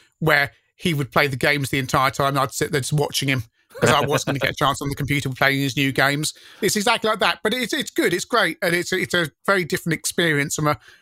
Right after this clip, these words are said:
from a lot of YouTube channels. So where did you first come across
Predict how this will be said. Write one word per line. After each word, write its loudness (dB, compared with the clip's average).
from -6
a 2
lot 0
of 0
YouTube -2
channels. 0
So 2
where 2
did -4
you 0
first 0
come -2
across -2